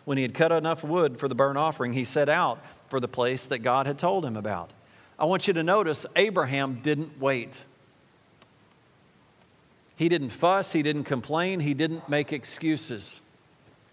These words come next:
He obeyed. Verse four. On the third day, Abraham looked up and saw the place in the distance. He said to his servant,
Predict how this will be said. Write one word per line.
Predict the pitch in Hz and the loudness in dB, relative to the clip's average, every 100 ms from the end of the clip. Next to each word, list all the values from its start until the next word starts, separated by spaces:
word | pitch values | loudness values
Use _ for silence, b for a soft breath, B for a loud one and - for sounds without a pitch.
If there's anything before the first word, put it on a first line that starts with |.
| _ _ | _ _
He | - 123 | -6 -2
obeyed. | 120 113 117 98 85 - - - - - _ _ _ _ - | 0 2 0 -2 -8 -16 -20 -20 -20 -20 _ _ _ _ 0
Verse | 123 120 | 0 0
four. | 123 98 - - - - _ _ _ _ _ _ _ _ _ B B B B B | -2 -4 -6 -20 -20 -20 _ _ _ _ _ _ _ _ _ B B B B B
On | 165 | 4
the | 170 | 6
third | 214 240 214 | 6 6 6
day, | 220 180 | 2 4
Abraham | 196 190 180 175 | 4 4 2 2
looked | 175 | 4
up | 180 165 | 4 2
and | 143 | 2
saw | - 170 | 6 6
the | 160 | 4
place | 143 156 143 | 2 2 2
in | 160 | 0
the | 143 | 2
distance. | 180 165 110 90 - | 2 0 -4 -8 -6
He | 135 | 0
said | 190 208 | 2 2
to | |
his | 160 | 0
servant, | - 190 190 151 | 2 2 2 -2